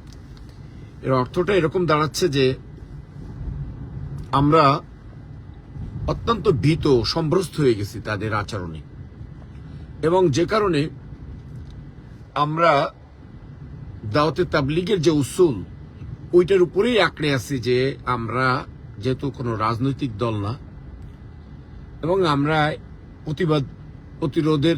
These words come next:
সিস্টেম জানি না, যে কারণে আমরা এই নীরবতা অবলম্বন করতেছি। বিষয়টা এই, এই আসলে এটা এক একজন এক একভাবে এক এক দৃষ্টিকোণ থেকে দেখে।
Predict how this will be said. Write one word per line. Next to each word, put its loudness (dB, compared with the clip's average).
সিস্টেম 2
জানি 2
না, -4
যে 4
কারণে 2
আমরা 4
এই 4
নীরবতা 6
অবলম্বন 4
করতেছি। -8
বিষয়টা 4
এই, 8
এই 0
আসলে 0
এটা 2
এক -2
একজন 2
এক 2
একভাবে 2
এক 0
এক -2
দৃষ্টিকোণ -2
থেকে -2
দেখে। -6